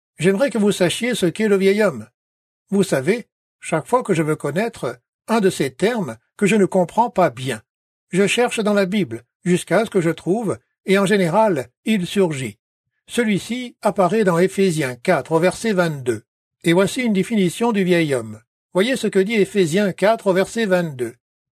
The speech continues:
Eu égard à votre vie passée, du vieil homme. » Qu'est-ce que le vieil homme ? Qu'est-ce que c'est ? Votre quoi ? Votre vie passée ? De quelle nature était-elle ? Poursuivez la lecture. « Qui se corrompt ? » Qu'est-ce que le vieil homme ?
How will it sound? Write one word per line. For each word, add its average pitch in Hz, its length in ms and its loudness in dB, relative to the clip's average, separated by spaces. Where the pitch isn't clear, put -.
Eu 233 160 0
égard 190 420 2
à 180 60 2
votre 190 320 0
vie 208 160 -4
passée, 170 600 -2
du 202 120 0
vieil 175 300 2
homme. » 113 300 -6
Qu'est-ce 190 260 2
que 175 100 -4
le 175 120 2
vieil 226 280 -2
homme ? 170 280 -4
Qu'est-ce 233 280 0
que 170 160 2
c'est ? - 400 -6
Votre 190 380 2
quoi ? 135 420 -4
Votre 175 320 0
vie 175 180 0
passée ? 190 520 -2
De 196 100 2
quelle 254 220 0
nature 208 320 2
était-elle ? 135 640 -2
Poursuivez 220 500 -2
la 208 100 2
lecture. « 123 640 -4
Qui 226 180 -2
se 262 140 -4
corrompt ? » 208 680 0
Qu'est-ce 220 280 -2
que 208 80 0
le 190 100 4
vieil 160 260 2
homme ? 113 280 -6